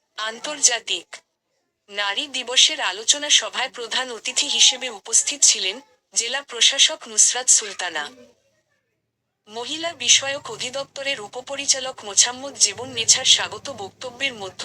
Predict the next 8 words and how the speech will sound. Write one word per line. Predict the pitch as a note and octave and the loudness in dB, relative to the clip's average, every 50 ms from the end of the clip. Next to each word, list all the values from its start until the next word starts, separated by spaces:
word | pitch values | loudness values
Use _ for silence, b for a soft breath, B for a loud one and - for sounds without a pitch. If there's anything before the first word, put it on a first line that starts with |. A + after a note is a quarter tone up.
| A3 | -10
দিয়ে | A#3+ A#3 B3+ B3 A#3+ | -8 -4 -4 -4 -4
অনুষ্ঠানে | A3+ G3 F#3+ G#3+ A3+ - - - - - - | -4 -6 -2 2 4 4 4 4 0 -2 -4
বিশেষ | C4+ F#3+ G3 G#3 - C4+ C4+ - - | -4 0 4 4 4 6 6 4 4
অতিথি | A3 G3 - B3 A#3+ - C#4+ | 2 0 -6 -4 -2 -2 -2
হিসেবে | A#3+ A3+ G#3+ - - B3 A#3 C4 | 2 4 6 6 6 4 2 2
সলিডারিটির | B3+ - - G#3 G#3 A#3 A#3 B3 B3 C4 C4+ - D4 D4 B3+ | 2 2 2 0 -4 -4 -4 -4 -4 -4 -6 -6 -8 -8 -6
নির্বাহী | G#3 G3 F#3+ F#3 F#3+ A#3 A#3+ B3+ C#4+ | -4 -4 -4 -4 -6 -6 -6 -6 -6
পরিচালক | C#4 - G#3+ G3 G#3 G#3+ - - F3 F3+ - | -10 -8 -6 -4 0 0 0 0 -2 -6 -10